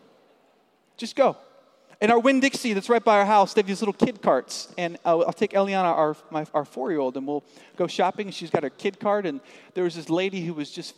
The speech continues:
frustrated <laughs> one day. And, and, um, <laughs> and Eliana was coming around the produce section with a little cart, just kinda not paying attention. She kinda bumped into her cart. And the lady took her cart, went boom, and knock-, knocked her car out of the way. I'm just like,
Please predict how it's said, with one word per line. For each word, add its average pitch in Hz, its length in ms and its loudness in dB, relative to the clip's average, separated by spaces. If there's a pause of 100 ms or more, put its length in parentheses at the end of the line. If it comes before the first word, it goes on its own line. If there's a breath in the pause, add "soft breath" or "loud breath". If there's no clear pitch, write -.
frustrated 190 500 -4
<laughs> - 720 -12
one 190 220 -6
day. 196 300 -4
And, 156 220 -8
and, 160 360 -8
um, 139 260 -4 (280)
<laughs> - 600 -2
and 190 120 -8
Eliana 202 340 -2
was 180 140 -2
coming 208 240 -2
around 185 360 -4
the 147 140 0
produce 196 460 -4
section 208 320 -6
with 175 100 -16
a 190 40 -2
little 180 120 0
cart, 196 280 0
just 190 120 -20
kinda 202 140 2
not - 160 -10
paying 196 180 -10
attention. 190 440 -12
She 208 140 -14
kinda 170 200 -2
bumped 175 320 -4
into 190 300 -8
her 156 80 0
cart. 190 360 0 (280 loud breath)
And 165 100 -4
the 160 60 4
lady 185 180 0
took 208 140 -4
her 202 60 -2
cart, 208 220 0
went 143 140 -8 (180)
boom, 285 440 4
and 170 160 -2
knock-, 185 300 -2
knocked 185 320 0
her 208 80 2
car 208 220 4
out 208 40 6
of 196 40 4
the 180 60 2
way. 185 160 2
I'm 185 100 0
just 185 140 -8
like, 185 120 2